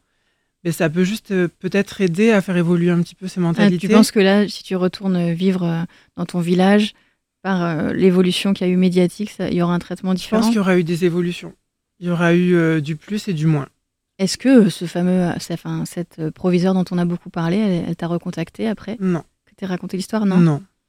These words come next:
Speaker 2: Il y a pas des gens qui, euh, t'ont maltraité, euh, enfant, qui, euh, finalement ont eu, eu la, peut-être, euh, c'est presque de la sagesse, enfin, de se dire, finalement, « Je suis désolée, j'ai mal agi », euh ?
Speaker 1: J'ai pas eu des, euh,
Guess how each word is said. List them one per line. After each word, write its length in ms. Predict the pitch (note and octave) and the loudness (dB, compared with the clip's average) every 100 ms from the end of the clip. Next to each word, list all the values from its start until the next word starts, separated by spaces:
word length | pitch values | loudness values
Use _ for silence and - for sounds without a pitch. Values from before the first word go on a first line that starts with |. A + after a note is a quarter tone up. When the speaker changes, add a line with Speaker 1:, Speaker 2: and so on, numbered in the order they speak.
| _ _ G3 | _ _ 0
Speaker 2:
Il 40 | |
y 20 | |
a 60 | F#3+ | 4
pas 140 | G#3+ | 6
des 240 | G#3 G3+ G3 | 6 4 2
gens 240 | G#3 A#3 | 0 -2
qui, 260 | - G3 F#3 | -2 -4 -2
euh, 380 | F3 F3 E3+ E3+ - _ _ _ _ _ | -2 -2 -4 -8 -12 _ _ _ _ _
t'ont 420 | - F#3+ F#3 F3+ F3+ | -2 2 4 4 2
maltraité, 840 | F3+ F3+ F#3+ - G3 F3+ G3+ G3 | 4 4 2 2 -4 0 4 4
euh, 60 | F#3 | 4
enfant, 440 | F3 F3 - G3 | 2 0 0 0
qui, 320 | G#3+ - F3+ E3+ | 0 -4 -2 0
euh, 100 | E3 | -2
finalement 500 | - F3 F3+ F#3+ F#3 | -4 -2 2 2 2
ont 220 | F3 E3+ - _ _ - | 0 -4 -10 _ _ -8
eu, 140 | G3 - G#3 G#3+ | -6 -6 -8 2
eu 120 | G#3 | 6
la, 320 | G3 F3 E3+ | 6 4 0
peut-être, 360 | - - F#3 - | -6 -8 -8 -6
euh, 340 | E3+ E3 E3 D#3+ - _ _ _ _ | -8 -6 -6 -8 -10 _ _ _ _
c'est 140 | - | -12
presque 300 | - F#3+ - | -4 -4 -2
de 60 | F3+ | -2
la 100 | F3 | 0
sagesse, 340 | G3 A#3 D#4+ - | 0 0 -2 -2
enfin, 160 | G3+ | -4
de 80 | F3 | -2
se 100 | - F3+ | -6 -6
dire, 160 | F#3 | -6
finalement, « 300 | - F3+ F3 | -4 -2 -2
Je 60 | F#3+ | -2
suis 100 | F#3 | 0
désolée, 420 | F3+ F3 F3+ G3+ | 0 2 4 4
j'ai 120 | G3 F3+ | 2 0
mal 140 | F3 | 0
agi », 420 | F3 F3 F#3+ G#3 G3+ | 0 0 0 0 -2
euh ? 280 | F3+ E3+ F#3 _ _ _ _ _ | -4 -6 -10 _ _ _ _ _
Speaker 1:
J'ai 240 | E3+ F3+ | -4 -2
pas 260 | F3 G3+ G#3+ | 0 0 0
eu 160 | A#3 A3+ | 0 0
des, 340 | F#3+ G3+ F#3 | 2 2 2
euh, 560 | F3 E3 D#3+ D#3+ D#3 | 2 0 -2 -2 -4